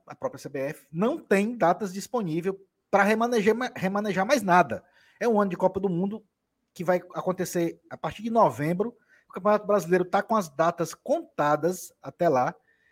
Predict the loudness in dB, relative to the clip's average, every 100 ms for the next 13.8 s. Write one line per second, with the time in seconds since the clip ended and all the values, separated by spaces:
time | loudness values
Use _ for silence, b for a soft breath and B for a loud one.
0 | _ _ 4 4 6 4 4 4 4 4
1 | 6 4 4 12 12 12 6 10 12 10
2 | 6 -16 _ _ _ _ _ _ -2 -2
3 | 2 6 6 6 -4 -2 4 4 4 -4
4 | -2 -2 0 2 4 4 4 0 _ _
5 | _ _ _ _ _ _ _ -6 -4 -2
6 | 0 0 0 -2 -2 -6 -8 -6 -6 -6
7 | -8 -8 -8 -8 -4 -2 -2 -6 -12 b
8 | b b b -10 0 0 0 -2 2 4
9 | 2 0 0 0 0 2 6 6 6 2
10 | 2 4 4 2 -2 -2 -2 0 -2 -6
11 | _ _ 4 8 8 6 0 2 2 -2
12 | -10 -16 -2 2 4 4 6 6 6 4
13 | 2 0 0 2 0 2 2